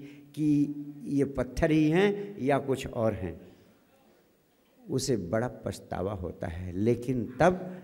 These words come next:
जबकि सारे पत्थर वो नदी में फेंक चुका होता है।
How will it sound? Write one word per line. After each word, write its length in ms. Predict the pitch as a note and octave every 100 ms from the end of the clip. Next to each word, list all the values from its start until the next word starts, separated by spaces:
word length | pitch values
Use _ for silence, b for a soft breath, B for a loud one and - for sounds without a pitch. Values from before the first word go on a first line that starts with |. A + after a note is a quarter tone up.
| - F#2+
जबकि 440 | C3+ C3+ - B2+
सारे 340 | - A#2 B2
पत्थर 420 | A#2 A2+ - - B2
वो 200 | G#2+ G2+
नदी 320 | G2+ F#2 G#2
में 220 | F#2+ F#2+
फेंक 240 | - F2+
चुका 240 | - D#2+ -
होता 320 | - - A2+
है। 160 | F#2+